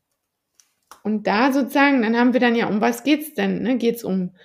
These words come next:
Geschlechtsverkehr, geht's um Abspritzen und um was, was will der Mann denn in dem Moment? Ja, und dann, ähm, dazu sagen, okay, ich, ich nehme sozusagen ihr Nein, sie will heute nicht,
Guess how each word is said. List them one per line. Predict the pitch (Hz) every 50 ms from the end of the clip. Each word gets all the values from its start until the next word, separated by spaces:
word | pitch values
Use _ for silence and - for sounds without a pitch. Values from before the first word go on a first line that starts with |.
| _ _ _ _ _ _ _ _
Geschlechtsverkehr, | - 220 202 - 233 277 294 294 - - 294 269 277 - 269 247 254 247
geht's | 202 220 214 -
um | - -
Abspritzen | - - 240 277 - - - - - 269 247 - - - 233 202
und | 196 196
um | - - 190 190 185
was, | 202 226 240 - - -
was | 254 247 - - -
will | 240 339 381 392
der | 349 277 220
Mann | 220 196 185 190 202
denn | 185 180 180 170 -
in | - 202 214
dem | 214 214 208
Moment? | 208 196 196 190 190 185 180 180 - _ _ _ _ _ _ _ _
Ja, | - 208 254 302 311 - -
und | - 196 247 233
dann, | 214 208 226 220 208 202 202 - - _ _ _ _ _ _ _ _ _
ähm, | - 202 - - 98 98 - - - _ _ _ _ _ _ _ _ _ _ _ _ _ _
dazu | - 190 233 233 - -
sagen, | 254 247 233 226 233 226
okay, | 233 - 269 269 - - - - - - -
ich, | - 190 - - - - -
ich | 208 - -
nehme | 220 220 220 226 233 240 226
sozusagen | 226 208 214 - 220 214 214 202
ihr | 202 202 220 214
Nein, | 190 196 190 185 208 254 302 349 403 440 440 - _ _ _ _ _ _ _ _ _ _ _ _ _ _ _ _ _ - -
sie | 208 190 208 214 196
will | 262 269 262
heute | 277 294 294 302
nicht, | 302 320 349 349 - - _